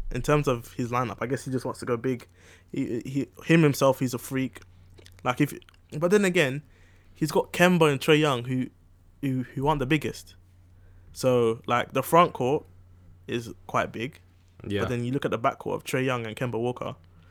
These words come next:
Speaker 1: it kinda goes against the grain.
Speaker 2: It's mostly, it's, it's, it's, it's possibly the, you know, the weakest backcourt, you know, defensively you could have Kemba Walker and Trae Young. You know, I think Kemba's, what,
Speaker 1: <laughs> Yeah,
Speaker 2: six one,
Speaker 1: exactly.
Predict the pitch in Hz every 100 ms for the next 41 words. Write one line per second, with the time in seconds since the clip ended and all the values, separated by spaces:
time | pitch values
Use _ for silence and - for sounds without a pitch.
0 | - - - - - - - - - -
1 | - - - - 156 156 151 143 143 123
2 | - - 143 90 - - 117 156 151 139
3 | 127 143 127 - 131 - - - 135 -
4 | - _ _ - 170 160 135 123 107 110
5 | 113 104 104 123 123 113 104 - - -
6 | - - - - - 104 127 - - -
7 | 107 95 - 107 98 98 - 98 98 113
8 | 135 123 110 98 98 101 - 101 98 -
9 | 110 104 104 104 98 92 98 95 90 92
10 | 92 95 113 107 - 101 120 113 107 95
11 | 135 123 117 117 135 117 117 139 113